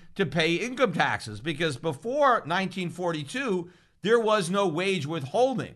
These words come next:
If you earned money, nothing came out of your check. I mean, other than Social Security, and if you were self-employed, you didn't pay that. But when the war started, the government needed money. And so for the first time, the government started taking money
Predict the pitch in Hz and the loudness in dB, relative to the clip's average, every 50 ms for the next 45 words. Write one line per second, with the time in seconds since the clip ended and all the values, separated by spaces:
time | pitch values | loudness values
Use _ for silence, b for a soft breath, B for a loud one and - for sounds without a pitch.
0 | b b b b 156 139 143 175 220 202 - 175 190 220 233 220 196 185 208 247 | b b b b -8 -6 -6 -8 -10 -8 -4 -2 0 0 0 0 2 4 4 4
1 | 277 254 185 156 160 165 180 170 170 b b b b 135 190 220 247 247 233 196 | 4 4 2 0 0 0 -2 -4 -10 b b b b 2 4 4 4 4 0 -4
2 | 185 160 170 190 185 185 185 190 190 196 196 190 196 196 190 190 - 277 294 277 | -2 -2 -2 -2 -2 0 0 2 2 2 2 2 -2 -2 -2 -2 0 2 2 2
3 | - - - - - 151 170 165 165 185 202 190 160 151 156 151 127 - - 175 | 2 0 -2 -8 -6 -4 -2 0 0 0 0 0 0 -2 -2 -4 -4 -4 -2 -2
4 | 170 127 151 151 - - 131 127 - 226 262 254 185 131 127 143 147 - B B | -2 -2 -4 -6 -8 -8 -8 -4 0 2 2 2 2 0 -2 -6 -8 -10 B B
5 | B 170 170 165 156 180 170 156 151 147 151 - 202 208 214 196 196 151 123 127 | B -2 -2 -2 -2 -2 -4 -4 -4 -4 -2 0 2 2 2 0 -2 -6 -6 -6
6 | 143 143 151 160 156 143 165 160 160 135 127 123 117 131 147 131 127 123 143 180 | -6 -4 -4 -4 -4 -4 -4 -4 -4 -4 -4 -6 -4 -4 -2 -2 0 4 6 6
7 | 202 160 147 147 - - - - 98 175 180 180 180 190 175 175 170 170 165 160 | 6 6 6 4 0 -2 -10 -2 2 2 2 4 2 0 0 2 2 0 0 0
8 | 180 190 185 185 180 131 - - 233 214 262 302 320 302 185 180 180 170 202 185 | 0 2 2 2 0 0 -4 -2 0 4 6 6 6 6 4 0 0 0 -2 0
9 | 196 180 180 185 190 208 185 143 147 151 156 170 170 160 170 196 233 262 247 156 | 4 4 4 4 4 0 -2 -2 -2 0 0 0 -2 2 4 6 6 6 4 2
10 | 98 - b b b b b b 147 151 147 - - 170 165 165 - 175 156 151 | -6 -8 b b b b b b -8 -6 -6 -2 -2 -2 -2 -2 -4 -6 -6 -6
11 | 131 - 190 196 196 180 - - - 196 220 233 226 196 165 156 143 131 156 156 | -6 -4 -2 0 0 0 -2 -4 -4 0 2 2 2 2 0 -2 0 2 2 2
12 | 160 156 160 147 - - - 175 160 160 156 151 135 131 - 160 151 147 120 156 | 2 2 -4 -6 -6 -6 -2 0 0 0 0 -2 -4 -4 -2 -2 -2 -2 -4 -6
13 | 156 147 139 131 135 139 151 147 | -4 -4 -2 -2 -2 -2 -4 -6